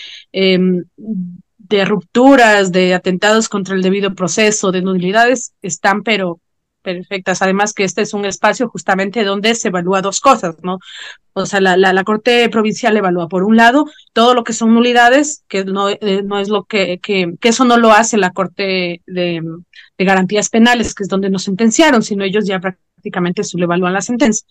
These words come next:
Entonces, la Corte de, de Provincial va a evaluar primero todas las nulidades previas, en donde se puede demostrar desde el inicio de la, incluso de la indagación previa, todas las violaciones que se dieron al debido proceso, y también, obviamente, la sentencia con todas las irregularidades y argumentos absurdos que se dieron en la sentencia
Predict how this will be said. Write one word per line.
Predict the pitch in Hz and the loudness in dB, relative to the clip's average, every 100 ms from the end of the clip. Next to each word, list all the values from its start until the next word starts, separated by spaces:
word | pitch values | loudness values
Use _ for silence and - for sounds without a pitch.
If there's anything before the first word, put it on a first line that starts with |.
| - - - | -20 -20 -8
Entonces, | 202 196 214 240 | -2 2 2 2
la | 226 196 | 0 2
Corte | 240 285 | 2 4
de, | 269 269 | 4 4
de | 247 233 | 0 2
Provincial | 254 254 240 254 | 2 2 0 0
va | 208 | 2
a | |
evaluar | 202 196 170 | 0 -2 -4
primero | 196 196 190 | -6 -6 -2
todas | 233 262 | 2 4
las | 294 262 | 4 4
nulidades | 254 233 240 254 | 2 2 2 0
previas, | - 233 226 226 262 | -2 0 2 0 -2
en | 220 190 | -6 -6
donde | 170 175 | -6 -6
se | 190 | -10
puede | 160 202 202 208 | -4 -2 0 0
demostrar | 190 185 - 208 214 - - - | -2 -6 -2 0 -2 -4 -18 -4
desde | 190 226 226 214 | 0 4 4 2
el | 202 | 0
inicio | 190 214 208 240 | 0 0 -2 -2
de | 185 | 0
la, | 180 170 196 | 0 -2 -2
incluso | 175 208 208 226 | -6 -6 -2 -2
de | |
la | 196 | 0
indagación | 185 175 170 156 208 185 | 0 -2 -4 -6 -6 -4
previa, | 196 190 214 262 - - - | -2 0 0 -2 -6 -16 -4
todas | 202 208 | 0 0
las | 196 | 0
violaciones | 185 175 170 202 202 | 0 -2 -2 -4 -6
que | - | -8
se | 175 | -6
dieron | 185 196 202 | -2 -2 -2
al | 196 | -2
debido | 214 214 | -2 -2
proceso, | 214 233 262 254 302 294 - - - - | -2 -2 0 0 2 0 -2 -20 -16 0
y | 262 | 0
también, | 262 262 233 233 | 2 2 4 4
obviamente, | 226 208 196 214 - | 4 4 2 2 2
la | 214 | 2
sentencia | 208 190 196 202 233 | 0 -4 -2 0 -2
con | - 196 202 - | -2 -2 -2 2
todas | 226 226 220 | 4 6 4
las | 190 185 | 2 -2
irregularidades | 185 185 190 196 190 190 196 202 214 | -4 -4 -2 -2 0 0 0 2 0
y | 190 | 0
argumentos | 180 190 190 196 185 | -2 -4 -2 -4 -6
absurdos | - 240 233 196 | -2 2 2 0
que | - | -4
se | 180 | -6
dieron | 180 190 190 | -4 -4 -2
en | 190 | -2
la | 185 | -2
sentencia | 180 185 196 | -4 -2 -2